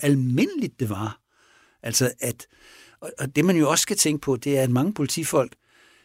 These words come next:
øh, kommer jo ikke fra overklassen, mange politifolk kommer fra jævne,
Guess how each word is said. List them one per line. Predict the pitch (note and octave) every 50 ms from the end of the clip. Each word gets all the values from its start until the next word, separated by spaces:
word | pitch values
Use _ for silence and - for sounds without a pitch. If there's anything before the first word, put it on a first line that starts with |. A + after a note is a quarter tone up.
| _ _ _ -
øh, | B2+ C#3
kommer | - C3+ C3+ B2+ A#2 A#2
jo |
ikke | E3+ -
fra | - F#3+
overklassen, | C#3+ D#3+ F3 - - D#3+ A2 F#2 - B2 G2 - - _ _ _ _ _ _ -
mange | C#3+ A#2+ B2+ E3+ A3+ A#3
politifolk | G3+ D#3+ - - C#3+ B2 D3+ C#3+ B2+ -
kommer | - C#3 C#3 B2+ B2+ B2+
fra | - - B2 A#2
jævne, | A2+ G#2+ G#2+ B2 C3 D#3+ G3+ A3+ A3+ G3